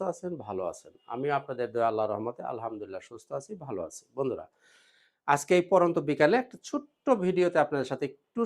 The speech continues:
শেয়ার করব, আশা করি সাথে থাকবেন। তো আসরের নামাজের ওয়াক্ত কাছাকাছি, কাজেই ভিডিওটা খুব সংক্ষেপ হবে এবং আমি খুব সংক্ষেপে কথাগুলো বলার চেষ্টা করব। তো শুরুতে আমাদের শোরুমের ঠিকানাটা একটু বলে দিই। ল্যাপটপ ঘর বিডি, মিরপুর দশ নম্বর গোল চত্বরের পাশেই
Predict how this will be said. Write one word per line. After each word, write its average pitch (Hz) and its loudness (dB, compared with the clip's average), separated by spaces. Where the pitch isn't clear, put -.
শেয়ার 196 2
করব, 202 -2
আশা 151 -4
করি 139 -2
সাথে 131 -6
থাকবেন। 156 -2
তো 156 6
আসরের 143 2
নামাজের 135 2
ওয়াক্ত 127 4
কাছাকাছি, 131 -2
কাজেই 143 0
ভিডিওটা 131 0
খুব 127 -12
সংক্ষেপ 147 0
হবে 165 -2
এবং 131 -2
আমি 127 0
খুব 135 -8
সংক্ষেপে 165 -2
কথাগুলো 123 -2
বলার 113 0
চেষ্টা 180 -6
করব। 107 -6
তো - -2
শুরুতে 233 4
আমাদের 214 4
শোরুমের 208 2
ঠিকানাটা 196 0
একটু 151 -6
বলে 123 4
দিই। 170 -2
ল্যাপটপ 135 -2
ঘর 110 -4
বিডি, 110 -6
মিরপুর 185 0
দশ 180 2
নম্বর 143 0
গোল 131 0
চত্বরের 123 -4
পাশেই 220 -2